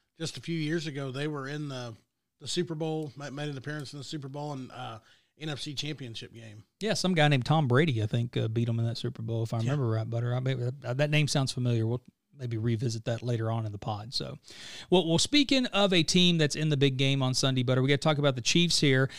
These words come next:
Speaker 2: And, and a lot of news stories and, and, uh, kinda Twitter, uh, social media, uh, feed kinda, uh, blowing up about the Chiefs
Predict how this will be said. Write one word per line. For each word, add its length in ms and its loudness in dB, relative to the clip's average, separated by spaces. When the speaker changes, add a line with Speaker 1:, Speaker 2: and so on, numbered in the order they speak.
Speaker 2:
And, 180 0
and 140 4
a 20 4
lot 280 2
of 80 2
news 280 2
stories 600 4
and, 160 0
and, 260 2
uh, 160 2
kinda 220 0
Twitter, 640 6
uh, 260 4
social 360 2
media, 480 4
uh, 200 2
feed 540 2
kinda, 320 4
uh, 100 0
blowing 400 4
up 140 4
about 440 4
the 100 4
Chiefs 480 4